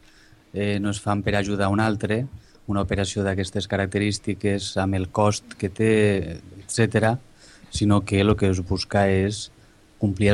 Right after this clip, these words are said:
uns objectius que responen a uns interessos de qui la fa. I això és evident, i això jo crec que és inqüestionable. No es pot vendre, ni François Hollande, ni la comunitat internacional, ni el govern espanyol,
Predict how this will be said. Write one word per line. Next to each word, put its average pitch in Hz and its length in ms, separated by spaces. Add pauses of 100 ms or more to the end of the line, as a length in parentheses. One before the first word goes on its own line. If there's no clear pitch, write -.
(120)
uns 101 260
objectius 113 680
que 110 120
responen 104 440
a 101 60
uns 98 180
interessos 95 540
de 98 80
qui 98 100
la 87 140
fa. 82 220 (960)
I 104 140
això 107 200
és 117 100
evident, 85 480 (340)
i 101 180
això 104 280
jo 101 80
crec 104 180
que 104 60
és 110 80
inqüestionable. 90 680 (140)
No 101 140
es 101 100
pot 104 240
vendre, 107 560 (400)
ni 104 100
François 98 480
Hollande, 101 340
ni 98 40
la 95 100
comunitat 95 420
internacional, 95 680
ni 95 100
el 92 80
govern 95 280
espanyol, 98 520